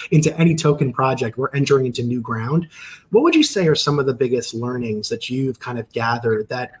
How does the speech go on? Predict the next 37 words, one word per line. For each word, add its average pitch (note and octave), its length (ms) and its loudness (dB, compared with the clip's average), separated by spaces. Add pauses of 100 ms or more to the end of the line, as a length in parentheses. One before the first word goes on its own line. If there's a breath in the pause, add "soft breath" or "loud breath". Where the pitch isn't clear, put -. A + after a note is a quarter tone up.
(120)
you D#3+ 100 4
know, D3 80 4
you D#3 140 0
can E3 140 -2
kind D3+ 180 0
of B2+ 60 -2
share C#3 320 4
with C3 100 0
people B2 280 -6
here C#3 500 2
as A2+ 140 -12
they C3+ 260 0
start A#2 400 -4
to B2 180 -2 (220 loud breath)
think D#3+ 260 0
about B2+ 480 0
whether C3+ 240 2
it's, - 240 -2 (160 loud breath)
you D3+ 80 2
know, C#3 80 4
they C#3 140 4
think D3 180 -2
about B2+ 180 -2
tokens C3 320 -4
for A2+ 140 -2
their G#2 140 -4
businesses C#3 840 2
or B2 180 -6
they A#2 120 -4
think A#2+ 220 -12
about, A#2 400 -4 (320 loud breath)
um, B2 300 -4
whether C#3+ 260 2
they're A#2+ 160 -2
investors C#3+ 580 2
that B2+ 100 -2
are, A2+ 100 0